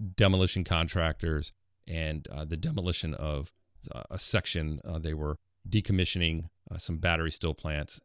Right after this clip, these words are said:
uh, areas and some, uh, powerhouses and cooling towers and, and whatnot. But th-, there was still, it was still in an area that was active. So there was live piping going through this area with naphthalene gas and,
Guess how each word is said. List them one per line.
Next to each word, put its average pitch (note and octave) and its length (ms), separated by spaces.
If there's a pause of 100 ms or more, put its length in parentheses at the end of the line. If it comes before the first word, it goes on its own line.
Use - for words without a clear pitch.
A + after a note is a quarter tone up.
uh, D#2+ 240
areas D#2 500
and D#2 380
some, C#2 380
uh, C#2 140
powerhouses D2+ 720
and D2 120 (640)
cooling B2+ 360
towers F#2 520
and, D#2 220 (320)
and E2 140
whatnot. D2 480 (340)
But G#2+ 260
th-, G#2+ 340
there A#2 180
was A2+ 160
still, E3 600
it A#2 80
was A2 140
still E3 260
in C3+ 80
an A2+ 140
area G#2 320
that F#2 100
was F2+ 140
active. D2+ 360
So F#2 120
there F2 100
was F2 140
live G2 400
piping F2+ 560 (160)
going F2+ 240
through F#2+ 200
this E2+ 220
area E2 480 (360)
with E2+ 180
naphthalene E2+ 580
gas D#2+ 560
and, D#2 160